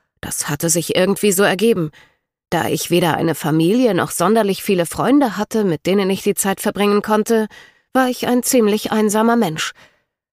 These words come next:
Das war schon in der Schule so gewesen. Besonders beliebt war ich nie. Ich war weder bei den Cheerleadern noch im Dramakurs gewesen.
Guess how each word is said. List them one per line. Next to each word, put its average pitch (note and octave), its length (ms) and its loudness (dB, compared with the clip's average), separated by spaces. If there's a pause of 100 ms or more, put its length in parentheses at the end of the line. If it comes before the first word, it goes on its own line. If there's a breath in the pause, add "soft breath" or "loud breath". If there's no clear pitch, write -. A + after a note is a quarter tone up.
Das - 260 -2
war F3 120 4
schon F3 180 0
in E3 120 2
der E3 80 2
Schule G3 320 2
so D#3 140 -2
gewesen. B2+ 460 -8 (520)
Besonders F3 500 2
beliebt F3+ 480 0
war C#3 120 -4
ich - 160 -8
nie. E3+ 300 0 (500 soft breath)
Ich - 160 -4
war G3+ 220 2
weder F#3+ 240 2
bei E3 140 2
den D#3 200 0
Cheerleadern C4+ 680 2
noch D#3+ 280 -2
im A3+ 220 0
Dramakurs D#3+ 720 -2
gewesen. D3+ 480 -2